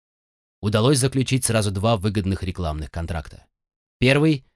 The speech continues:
с производителями виртшлемов нового поколения,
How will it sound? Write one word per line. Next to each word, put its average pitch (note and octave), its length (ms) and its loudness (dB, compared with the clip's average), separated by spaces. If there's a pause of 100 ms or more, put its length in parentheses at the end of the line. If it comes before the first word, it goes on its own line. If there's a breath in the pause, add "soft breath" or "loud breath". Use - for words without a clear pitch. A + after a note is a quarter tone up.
(240)
с - 100 -8
производителями B2 680 4
виртшлемов C3 680 0
нового G2 320 -2
поколения, G2 640 -6